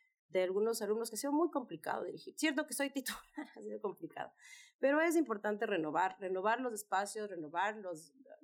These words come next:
las temáticas, porque hay gente que no, no necesariamente va a ir a un cubo blanco o quiere hacer el, el, el arte que, que se espera que se haga, ¿no? Hay gente que le interesa estar en comunidad y que tampoco es la panacea, pero sí hay otras opciones, ¿no? O sea, es lo que yo,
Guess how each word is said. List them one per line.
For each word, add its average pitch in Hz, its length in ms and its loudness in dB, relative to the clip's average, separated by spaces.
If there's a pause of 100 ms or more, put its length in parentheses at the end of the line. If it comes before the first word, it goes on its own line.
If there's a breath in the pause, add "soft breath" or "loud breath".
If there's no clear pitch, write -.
las - 180 -14
temáticas, 196 640 -4
porque 277 240 -6
hay 370 60 0
gente 392 280 -2
que 359 120 -2
no, 349 260 0
no 339 120 0
necesariamente 262 1000 0
va 214 100 6
a 220 60 2
ir 226 180 -2
a 185 100 -2
un 185 220 -2
cubo 190 240 -14
blanco 180 380 -2
o 175 240 -2
quiere 165 200 -6
hacer 196 320 0
el, 151 180 -4
el, 147 180 -10
el 139 120 -4
arte 143 520 -4
que, - 240 -18
que 170 100 -10
se - 140 -4
espera - 400 -2
que - 80 -20
se - 140 -16
haga, - 160 -14
¿no? - 120 -12
Hay 233 80 -6
gente 254 220 -4
que 226 100 0
le 202 60 4
interesa 180 320 0
estar 151 200 -2
en 160 80 -10
comunidad 269 580 2 (300 soft breath)
y 294 100 2
que 381 100 2
tampoco 415 320 0
es 381 60 2
la 311 100 0
panacea, 370 600 2
pero 208 180 0
sí 262 220 -2
hay 214 180 2
otras 175 300 -6
opciones, - 580 -12
¿no? - 80 -20
O - 180 -20
sea, - 140 -18
es - 80 -18
lo - 100 -20
que 143 160 -8
yo, 156 260 -2